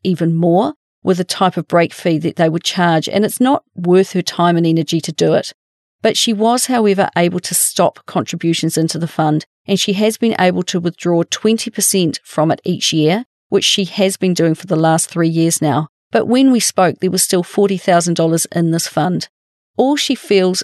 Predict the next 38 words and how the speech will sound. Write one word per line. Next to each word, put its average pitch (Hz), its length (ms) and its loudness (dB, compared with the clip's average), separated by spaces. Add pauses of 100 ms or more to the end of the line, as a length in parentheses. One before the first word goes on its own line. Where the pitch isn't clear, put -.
is 180 100 -2
screwed 190 420 0
over 165 240 2
by 165 180 0
A 175 200 0
M 170 100 0
P, 165 320 -2 (200)
by 185 140 2
both 175 280 0
their 170 140 2
service 226 640 0
and 180 180 0
this 175 160 0
investment, 170 640 -2
and 190 140 0
she 202 140 -2
is 185 100 -2
counting 208 420 -2
down 185 200 2
the 175 60 0
months 175 440 -2
until 185 300 -2
she 180 180 -2
can 175 120 -2
get - 180 -4
rid 175 140 -2
of 175 120 -4
it. - 240 -4 (460)
Now, 226 140 0
in 269 180 4
regards 202 480 2
to 190 100 -6
fees, 170 440 0
I 180 80 0
just - 280 -4
wanted 196 240 0 (180)
to 190 100 -4
give 170 280 -2